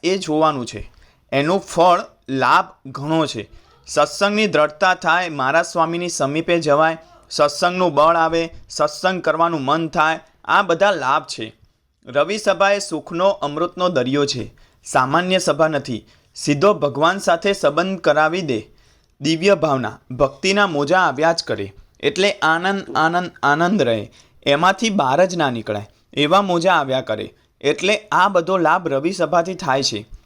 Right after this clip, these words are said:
માટે રવિ સભા અવશ્ય ભરવી, ભરવીને ભરવી જ." બીજો એક પ્રસંગ છે તારીખ બાર પાંચ બે હજાર ચોવીસ. મહંત સ્વામી મહારાજ સારંગપુરમાં બિરાજમાન હતા.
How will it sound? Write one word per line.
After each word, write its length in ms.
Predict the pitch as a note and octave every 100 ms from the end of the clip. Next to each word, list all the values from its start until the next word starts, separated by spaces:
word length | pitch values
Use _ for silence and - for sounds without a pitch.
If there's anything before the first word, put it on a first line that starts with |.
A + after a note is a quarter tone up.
| _
માટે 320 | A#2+ D#3 A3
રવિ 280 | F#3+ C#3+ E3+
સભા 300 | G3 E3 D#3+
અવશ્ય 640 | G3+ - C#3+ E3 - G3+ G3
ભરવી, 480 | C3+ C3 D3 F#3
ભરવીને 720 | F3+ C#3 C3 C#3+ F3+ F3 G#3+ F4 - _ -
ભરવી 460 | A#2 B2+ C3+ C#3 B2
જ." 160 | - - _ _ _ _ _ _ _ _ _ _
બીજો 200 | E3 G#3+
એક 100 | A#3
પ્રસંગ 360 | F#3+ G3 G#3+ G3+
છે 140 | G#3+
તારીખ 340 | G#3+ E3+ G3
બાર 280 | E3+ D#3+ F3+
પાંચ 480 | F#3 F3 F#3 F#3 - -
બે 180 | D3+ E3
હજાર 220 | E3 F3
ચોવીસ. 600 | F3 D3 D#3 D#3+ D#3+ - - C#3
મહંત 340 | C#3 E3 F#3+
સ્વામી 280 | - F#3 F#3+
મહારાજ 280 | F#3 F3+ F#3+
સારંગપુરમાં 600 | D#3 B2+ D#3 E3 E3 E3
બિરાજમાન 440 | B2+ B2 A#2 A2
હતા. 200 | G2+ G#2